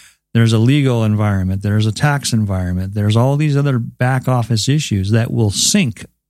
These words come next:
you really quickly if you don't. And those, those things also have their own overhead and their own time, time requirements. You know, uh,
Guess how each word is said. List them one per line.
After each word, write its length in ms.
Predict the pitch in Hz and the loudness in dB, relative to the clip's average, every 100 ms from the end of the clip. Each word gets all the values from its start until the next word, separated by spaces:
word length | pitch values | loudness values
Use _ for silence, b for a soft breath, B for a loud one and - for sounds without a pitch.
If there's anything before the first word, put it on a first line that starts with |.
| - | -4
you 360 | 113 110 113 - - | 0 2 0 -4 -4
really 360 | 117 131 147 | 2 2 2
quickly 480 | - 170 156 101 98 | -2 -4 -2 -6 -4
if 140 | 92 | -2
you 80 | 120 | 0
don't. 220 | 107 104 - _ _ _ _ B B B B | 0 -2 -8 _ _ _ _ B B B B
And 100 | 147 | 2
those, 280 | 160 147 - | 2 0 -4
those 300 | 180 143 165 | -4 -2 -2
things 280 | - 151 131 - | -2 -2 -2 -4
also 600 | 147 147 - 139 127 131 - _ _ _ _ | -2 0 0 0 0 -2 -8 _ _ _ _
have 200 | 131 127 | 0 2
their 140 | 127 127 | 4 2
own 140 | 127 | 2
overhead 600 | 135 170 139 101 82 - _ _ _ _ _ | 2 0 0 -2 -6 -14 _ _ _ _ _
and 340 | 117 110 110 | -4 0 2
their 360 | 113 117 120 120 | 2 2 2 4
own 240 | 127 120 | 2 0
time, 360 | 107 135 135 131 | 0 0 0 -2
time 280 | - 139 135 | -2 0 0
requirements. 580 | 110 110 101 92 92 113 | -2 -2 -4 -4 -6 -2
You 60 | |
know, 240 | 110 107 104 B B B B B B _ | 0 0 -4 B B B B B B _
uh, 380 | 123 120 113 110 | 0 0 2 0